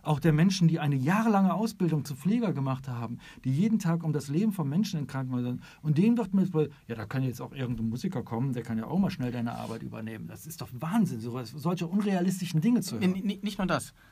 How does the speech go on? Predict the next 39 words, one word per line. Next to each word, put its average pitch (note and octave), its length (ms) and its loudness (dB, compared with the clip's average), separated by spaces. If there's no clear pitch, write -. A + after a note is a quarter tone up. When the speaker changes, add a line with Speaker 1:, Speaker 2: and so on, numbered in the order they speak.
Speaker 2:
Das C#3 200 -2
Schlimme G#3 320 0
ist, - 240 -12
finde E2+ 280 -6
ich, - 340 -12
dass A#2 220 -6
sie - 60 -4
jetzt F#2+ 80 -4
auch G2 60 -6
noch G2 80 -2
im E2 60 -4
Fernsehen D#2+ 340 -4
sagen. A#1+ 280 -12
Also D#3 180 6
ich C#3+ 100 0
meine, E3+ 240 4
jeder G3 260 2
kann G3 180 0
ja G3 80 2
eine, F3 160 2
eine, D#3+ 160 2
eine D3+ 240 2
Meinung D#3 340 4
haben, C3 260 2
wo D3 80 -4
ich C#3 80 -4
sage, C#3 200 2
„Boah, B2 380 -2
alter A2+ 280 -2
Schwede, G2 340 -4
das, A#2 160 -10
das - 140 -10
kann C3+ 140 0
ich B2+ 60 -2
nicht G#2+ 160 -4
teilen“, F2 280 0
ne? E3 160 2
Aber E3 420 6
dass G3 360 4